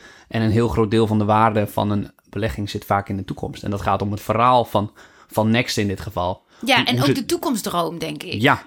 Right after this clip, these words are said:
Speaker 1: hoe ze
Speaker 2: Ja.
Speaker 1: die wereld gaan veroveren of wat hun plan is.
Speaker 2: Ja.
Speaker 1: En, eh, m-, maar heb je, heb je bijvoorbeeld ook iets over hun strategie gelezen? Of, eh?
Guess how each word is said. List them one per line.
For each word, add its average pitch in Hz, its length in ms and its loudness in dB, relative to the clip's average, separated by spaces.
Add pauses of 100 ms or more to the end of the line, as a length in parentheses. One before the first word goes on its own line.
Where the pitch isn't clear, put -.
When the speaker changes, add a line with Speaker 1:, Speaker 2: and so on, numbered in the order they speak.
Speaker 1:
hoe 113 120 -2
ze 107 60 -2
Speaker 2:
Ja. 107 60 -2
Speaker 1:
die 110 100 0
wereld 120 260 2
gaan 107 200 0
veroveren 107 420 2
of 101 60 -4
wat 104 140 0
hun 104 100 -2
plan 113 260 0
is. - 180 -6 (260)
Speaker 2:
Ja. 302 240 2 (760)
Speaker 1:
En, 120 180 2
eh, 123 160 6 (420)
m-, - 160 -10
maar 113 140 0
heb 127 140 2
je, 117 220 0
heb 120 140 -10
je 131 60 2
bijvoorbeeld 117 380 -2
ook - 60 -4
iets 127 160 -2
over 117 200 4
hun 113 160 4
strategie - 500 -2
gelezen? 110 680 2
Of, 95 220 -6
eh? 95 300 -2